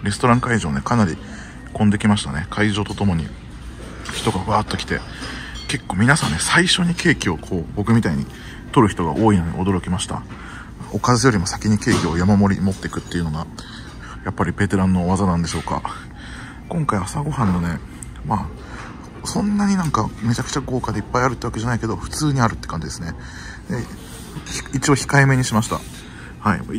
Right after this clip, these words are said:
各おかず一つずつみたいな感じで。で、これが信州きのこ汁。で、あれですよ、この、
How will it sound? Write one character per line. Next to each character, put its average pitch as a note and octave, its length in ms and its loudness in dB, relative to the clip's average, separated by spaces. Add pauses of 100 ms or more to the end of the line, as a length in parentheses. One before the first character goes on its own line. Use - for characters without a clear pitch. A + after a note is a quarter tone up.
(300)
各 B2+ 260 0
お F#2+ 80 4
か G2+ 140 2
ず F2 300 0
一 - 180 -2
つ - 60 -8
ず G#2 140 6
つ - 120 2
み F2+ 80 4
た F2 100 0
い - 20 2
な E2+ 80 0
感 F2+ 160 0
じ E2 100 -2
で。 F2 80 -2 (640)
で、 A2 120 -2
こ C#3 100 2
れ C#3 100 4
が C#3 120 0 (420)
信 C3 340 4
州 B2+ 300 2
き A#2+ 160 -2
の A#2 140 4
こ A#2 160 4
汁。 G#2 340 0 (600)
で、 A2+ 100 4
あ G2+ 60 6
れ A2 80 6
で A2 80 4
す G2 100 0
よ、 E2+ 60 0
こ G2 120 2
の、 F#2 160 2